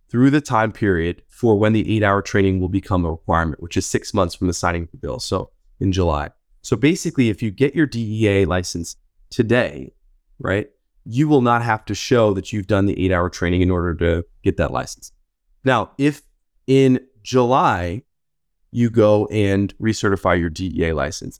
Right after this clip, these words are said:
you will at that point have to do this eight-hour requirement that, that's being asked of us. So what's the takeaway? The takeaway is everyone gets six months right now, right,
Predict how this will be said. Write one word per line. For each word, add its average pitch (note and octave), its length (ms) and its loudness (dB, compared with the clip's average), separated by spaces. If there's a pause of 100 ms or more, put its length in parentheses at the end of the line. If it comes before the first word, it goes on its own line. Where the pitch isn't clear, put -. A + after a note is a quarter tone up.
(120)
you A#2+ 180 0
will C3+ 260 4
at A2+ 160 -4
that A2+ 240 0
point G2+ 220 -2
have G2 220 -2
to F#2 200 0 (180)
do G#2 140 0
this G2 180 2
eight-hour F2+ 340 2
requirement F2+ 500 0 (140)
that, - 200 -6
that's - 160 -14
being F2+ 220 0
asked E2+ 240 -4
of E2 100 -8
us. - 160 -16 (300)
So A#2 340 0 (140)
what's E3 220 -2
the D#3 60 -4
takeaway? D#3 500 -2 (100)
The B2+ 80 -4
takeaway C#3+ 480 0
is A2 240 -2
everyone C3+ 320 2
gets A#2+ 200 -2
six - 300 -2
months A2+ 460 -4
right A2+ 240 0
now, G2 280 -2 (380)
right, G#2+ 320 0